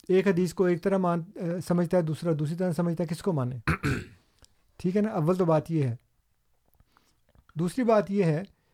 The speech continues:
Speaker 1: کہ آپ صحابہ کی جو تشریح ہے اور تفسیر ہے،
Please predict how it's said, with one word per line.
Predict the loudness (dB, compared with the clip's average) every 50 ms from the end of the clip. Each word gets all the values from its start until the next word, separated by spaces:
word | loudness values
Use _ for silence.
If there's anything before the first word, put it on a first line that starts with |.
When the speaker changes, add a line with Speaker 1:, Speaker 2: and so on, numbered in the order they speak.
| _ _ _ _ _ _
Speaker 1:
کہ | -6 -6 -6 -6 -6 -4
آپ | 0 2 4 4 2 2 0
صحابہ | 0 2 2 2 4 4 4 2
کی | 2 2 2 2 2 2 0 -4 _ _ -20 -20 _ _ _ _ _ _ _ _ _ _ _ _ _ _ _ -20 -20 _ _ _ _ _ _ _ _ -4
جو | 0 2 4 4 6 6 6 4 2 0 -2 -4
تشریح | -6 -6 -2 0 2 4 4 4
ہے | 4 2 2 0 -4 -8 _ _ _ _ _ _ _ _ -20 -20 _ _
اور | -8 -4
تفسیر | -2 -4 -4 -2 0 2 4 4 4
ہے، | 4 2 0